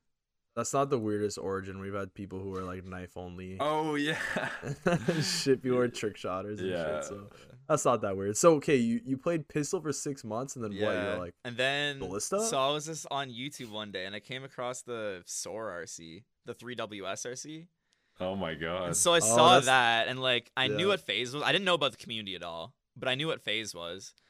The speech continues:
Speaker 3: So I'm like, "Oh, sor is just, like, a smaller FaZe. If I can get into sor, I could probably get into FaZe."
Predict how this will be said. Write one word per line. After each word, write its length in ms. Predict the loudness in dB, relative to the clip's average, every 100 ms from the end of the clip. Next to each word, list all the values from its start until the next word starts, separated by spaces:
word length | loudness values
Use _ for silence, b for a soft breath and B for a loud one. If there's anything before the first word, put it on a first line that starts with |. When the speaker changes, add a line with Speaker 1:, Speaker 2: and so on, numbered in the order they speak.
| b
Speaker 3:
So 120 | -12 -4
I'm 40 |
like, 120 | 0
"Oh, 300 | 4 4 4
sor 260 | 0 -2 -2
is 80 | -4
just, 140 | -6 -6
like, 80 | -4
a 100 | -4
smaller 420 | -6 -6 -4 -6
FaZe. 500 | -4 -2 -2 -4 -8
If 100 | -6
I 80 | -6
can 60 |
get 100 | -4
into 100 | -6
sor, 300 | -4 -6 -4
I 40 | -6
could 100 | -6
probably 180 | -6 -6
get 40 |
into 140 | -10 -12
FaZe." 480 | -10 -8 -8 -10